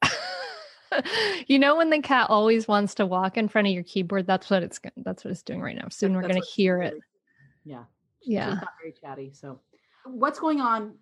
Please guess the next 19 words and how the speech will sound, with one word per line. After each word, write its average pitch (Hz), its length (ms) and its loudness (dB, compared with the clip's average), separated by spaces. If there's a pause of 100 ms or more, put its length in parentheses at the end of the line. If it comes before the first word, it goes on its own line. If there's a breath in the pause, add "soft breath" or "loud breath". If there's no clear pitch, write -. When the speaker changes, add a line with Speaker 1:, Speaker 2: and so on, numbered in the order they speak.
(160)
Speaker 2:
in 196 120 -4
your 202 200 2
neck 196 160 -4
of 202 40 -8
the 180 80 -6
world? 170 340 -6 (140)
In 220 60 -2
Speaker 1:
Yeah, 214 120 6
Speaker 2:
this 196 60 2
Speaker 1:
yeah, 196 140 2
yeah. 175 140 -4 (320 loud breath)
So - 120 0
Speaker 2:
in 269 60 4
Speaker 1:
snow 294 280 2
Speaker 2:
this 339 80 6
Speaker 1:
everywhere. 240 680 2 (440 soft breath)
One 247 440 2
sick 311 300 -4
kid 233 500 2